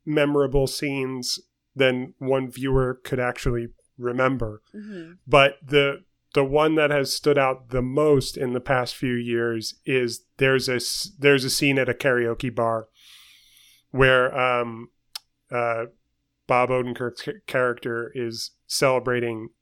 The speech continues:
Speaker 1: uh, passing the bar.
Speaker 2: Mm.
Speaker 1: Um, and, uh, they're, uh, at a, at a bar with karaoke, and, uh, his brother, who he has a strained relationship with, is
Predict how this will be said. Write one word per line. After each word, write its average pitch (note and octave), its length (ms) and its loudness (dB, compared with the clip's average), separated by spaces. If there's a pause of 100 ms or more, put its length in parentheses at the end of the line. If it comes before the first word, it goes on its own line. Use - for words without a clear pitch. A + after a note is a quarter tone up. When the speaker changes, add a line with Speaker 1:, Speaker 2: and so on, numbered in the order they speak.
(140)
Speaker 1:
uh, B2 140 -2
passing B2+ 420 -2
the A2 60 -10
bar. A2+ 360 -4 (460)
Speaker 2:
Mm. F#3+ 460 -14 (1040)
Speaker 1:
Um, C3 500 4
and, C3 420 0
uh, A#2+ 220 -2 (280)
they're, B2+ 640 -4
uh, B2 340 -6
at B2+ 140 -6
a, B2 80 -6 (220)
at C3 100 -6
a B2 60 -6
bar B2 260 -4
with A#2+ 160 -8
karaoke, B2 800 -6
and, A#2 420 -8
uh, A2+ 380 -6 (500)
his C#3 220 -2
brother, C3+ 560 0
who A#2+ 180 -4
he A#2+ 180 -4
has A#2+ 260 -4
a B2 160 -8
strained A#2+ 580 -4
relationship A#2+ 680 -4
with, A#2+ 300 -4
is A#2 380 -6